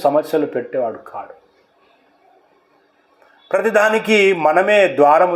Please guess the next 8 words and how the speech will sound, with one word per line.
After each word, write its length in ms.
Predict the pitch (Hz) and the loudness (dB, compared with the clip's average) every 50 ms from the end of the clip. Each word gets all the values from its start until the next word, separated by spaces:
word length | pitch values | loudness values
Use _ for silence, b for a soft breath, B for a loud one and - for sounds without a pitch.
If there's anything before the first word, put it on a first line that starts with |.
| - - | -2 -2
తెరుస్తూ 360 | 147 139 147 143 - - 170 160 143 127 120 | -2 -2 -2 -6 -6 -2 0 0 0 -2 -4
ఉంటాము. 320 | 113 - 123 117 - - - _ _ _ _ _ _ _ _ _ _ _ _ _ _ _ | -8 -12 -14 -14 -14 -18 -20 _ _ _ _ _ _ _ _ _ _ _ _ _ _ _
ఇది 100 | 127 120 - - | -20 -12 -4 -2
తెలియదు 320 | 135 147 180 190 180 175 143 131 120 | 0 2 2 0 0 0 0 -2 -2
మనకు. 260 | 117 101 - - - _ _ _ _ _ _ _ _ _ _ _ _ _ _ _ _ _ _ _ _ _ _ _ _ _ _ _ _ _ _ _ _ _ _ _ _ _ _ _ _ _ _ _ | -2 -4 -8 -14 -20 _ _ _ _ _ _ _ _ _ _ _ _ _ _ _ _ _ _ _ _ _ _ _ _ _ _ _ _ _ _ _ _ _ _ _ _ _ _ _ _ _ _ _
కోపము 340 | - 156 170 165 165 160 156 147 147 | -2 -2 0 0 0 -2 0 2 2
ద్వారా 200 | 147 143 143 135 127 | 4 4 4 4 4
ఒక 80 | 123 | 2